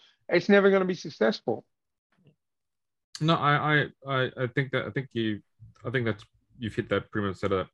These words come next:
Speaker 2: pretty much spot on, is the ones that the, I, I don't think there's nothing inherently wrong with just, you know, reboots, reimaginings, blah, blah, blah, blah. I know that there's some people say, like, "Oh, you know, we, there's too many of them."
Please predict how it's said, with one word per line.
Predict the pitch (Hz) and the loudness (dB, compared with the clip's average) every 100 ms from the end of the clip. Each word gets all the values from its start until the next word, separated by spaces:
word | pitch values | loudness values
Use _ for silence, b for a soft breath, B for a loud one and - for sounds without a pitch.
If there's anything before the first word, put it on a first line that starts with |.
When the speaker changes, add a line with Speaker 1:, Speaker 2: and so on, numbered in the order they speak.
| _ | _
Speaker 2:
pretty | - 92 | -8 -6
much | 85 | -8
spot | - - - 117 98 95 | -12 -18 -4 0 0 -2
on, | 85 87 87 _ b b b b b - | -4 -6 -10 _ b b b b b -6
is | 107 101 98 | 0 0 -2
the | - | -4
ones | 98 127 123 113 | 0 2 2 2
that | 117 - _ _ _ _ _ _ _ - | 0 -2 _ _ _ _ _ _ _ -4
the, | 139 120 - _ _ _ _ - | -4 -4 -16 _ _ _ _ -4
I, | 151 170 | 0 2
I | 165 | 4
don't | 220 226 | 2 2
think | 254 | 0
there's | 190 165 | 2 2
nothing | 170 165 - | 4 2 0
inherently | - 127 - 127 123 120 | -2 -2 2 2 2 0
wrong | 104 107 104 104 101 95 | 2 2 2 2 0 2
with | 95 90 85 | 2 2 0
just, | 95 - | -4 -2
you | 95 | -2
know, | 90 | -2
reboots, | 85 92 87 90 87 - 95 | 0 0 0 0 -2 -2 0
reimaginings, | 87 85 82 87 85 82 80 - | 0 0 0 -2 -2 -2 -6 -4
blah, | 85 | -2
blah, | 82 | -2
blah, | 78 | -4
blah. | 80 80 b b b b | -6 -8 b b b b
I | |
know | 147 160 | 6 6
that | 131 | 4
there's | 127 | 2
some | 127 | 2
people | 120 | 2
say, | 117 | 2
like, | 107 104 | 2 2
"Oh, | 110 | 2
you | 101 | 4
know, | 95 | 2
we, | 101 | 0
there's | 101 98 | 0 -2
too | - 101 | -4 -4
many | 92 87 | -2 0
of | 87 | -2
them." | 85 85 82 | -4 -4 -6